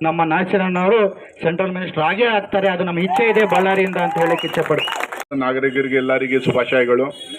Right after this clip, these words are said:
Speaker 2: ಇವತ್ತು ನಾಗೇಂದ್ರ ಅವರು, ಭರತ್ ರೆಡ್ಡಿ ಅವರು, ನಂದೀಶ್ ಅವರು, ಮತ್ತೆ ಎಲ್ಲ ಕಾರ್ಪೊರೇಟರ್ಸ್ ಎಲ್ಲ ಸೇರಿ ಇವತ್ತು ಬಂದು, ಇವತ್ತು ಅವ್ರು ಗೌರಿ ಗಣೇಶ ಹಬ್ಬ ಇದ್ರೆ ಕೂಡ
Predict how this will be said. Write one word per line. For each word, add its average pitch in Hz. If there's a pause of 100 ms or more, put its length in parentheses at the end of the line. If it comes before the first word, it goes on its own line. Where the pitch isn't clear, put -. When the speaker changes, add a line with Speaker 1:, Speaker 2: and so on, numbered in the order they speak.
(220)
Speaker 2:
ಇವತ್ತು 147 (920)
ನಾಗೇಂದ್ರ 147
ಅವರು, 147 (180)
ಭರತ್ 131
ರೆಡ್ಡಿ 139
ಅವರು, 139
ನಂದೀಶ್ 131
ಅವರು, 135
ಮತ್ತೆ 131
ಎಲ್ಲ 160
ಕಾರ್ಪೊರೇಟರ್ಸ್ 143
ಎಲ್ಲ 131
ಸೇರಿ 139 (420)
ಇವತ್ತು 127
ಬಂದು, 139
ಇವತ್ತು 135
ಅವ್ರು 135
ಗೌರಿ 135
ಗಣೇಶ 139
ಹಬ್ಬ 143
ಇದ್ರೆ 131
ಕೂಡ 147